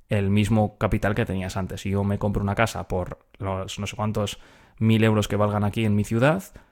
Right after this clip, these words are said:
pues medio kilo o lo que sea, cien, quinientos mil euros, me compro una casa, alquilo esa casa durante unos años, mientras tanto estoy ganando dinero y cuando me he cansado de esa casa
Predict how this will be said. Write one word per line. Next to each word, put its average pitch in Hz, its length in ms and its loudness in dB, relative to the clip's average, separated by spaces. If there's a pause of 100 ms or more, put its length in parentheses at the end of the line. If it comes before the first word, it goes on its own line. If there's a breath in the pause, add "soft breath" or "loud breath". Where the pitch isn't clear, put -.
(340 soft breath)
pues - 180 -12
medio 95 220 -2
kilo 110 240 0
o 92 40 -2
lo 95 80 -6
que 92 80 -4
sea, 160 200 -2
cien, 98 200 -4
quinientos 98 320 -2
mil 107 140 2
euros, 139 260 0
me 101 120 -2
compro 104 260 0
una 120 140 0
casa, 170 460 -2 (300 soft breath)
alquilo 107 440 0
esa 127 180 0
casa 131 300 0
durante 92 340 -4
unos 117 240 0
años, 170 420 0
mientras 98 360 -2
tanto 104 180 -2
estoy 101 160 -4
ganando 110 300 -2
dinero 131 420 0
y 110 80 -2
cuando 98 240 -2
me 107 120 -2
he - 20 -4
cansado 131 320 0
de 123 80 0
esa 127 160 -4
casa 131 340 0